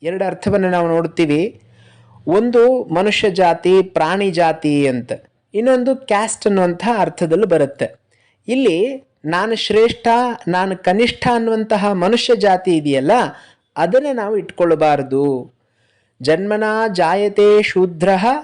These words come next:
ಸಂಸ್ಕಾರಾತ್ ದ್ವಿಜ ಉಚ್ಯತೆ ಅಂತ ಒಂದು ಮಾತಿದೆ.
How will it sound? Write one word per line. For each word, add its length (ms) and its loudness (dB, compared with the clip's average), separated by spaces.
ಸಂಸ್ಕಾರಾತ್ 1300 0
ದ್ವಿಜ 300 2
ಉಚ್ಯತೆ 640 0
ಅಂತ 220 -2
ಒಂದು 180 0
ಮಾತಿದೆ. 560 -2